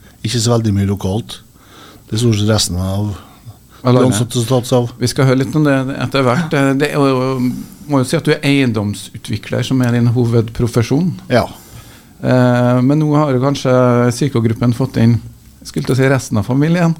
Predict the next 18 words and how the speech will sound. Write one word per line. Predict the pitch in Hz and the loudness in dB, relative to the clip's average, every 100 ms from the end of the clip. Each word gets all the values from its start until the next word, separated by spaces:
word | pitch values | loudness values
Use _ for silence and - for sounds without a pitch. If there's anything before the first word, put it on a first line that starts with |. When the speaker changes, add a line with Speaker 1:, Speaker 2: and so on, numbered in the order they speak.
| - - | -6 -2
Speaker 1:
Ja, | 117 170 | 2 4
nå | 147 170 | 4 4
er | 131 123 | 4 4
det | 123 | 4
blitt | 127 | 2
skikkelig | - 127 131 131 104 | 0 0 0 -2 0
familiebedrift | 123 156 160 151 151 139 - | 2 2 2 2 2 0 -2
pluss | 123 135 - | 0 2 2
noen | 127 117 | 2 4
til, | 123 165 156 | 4 2 2
så | 127 120 113 113 110 104 98 101 95 95 | 0 0 0 -2 -2 -4 -4 -6 -6 -6
det, | 107 110 113 | -6 -4 -4
og | 107 117 | -2 0
det | - | 0
fungerer | 147 120 107 | 2 2 2
veldig | 98 101 87 | -2 -4 -4
godt, | 92 - 85 | -6 -10 -12
absolutt. | 87 92 90 - | -12 -10 -10 -12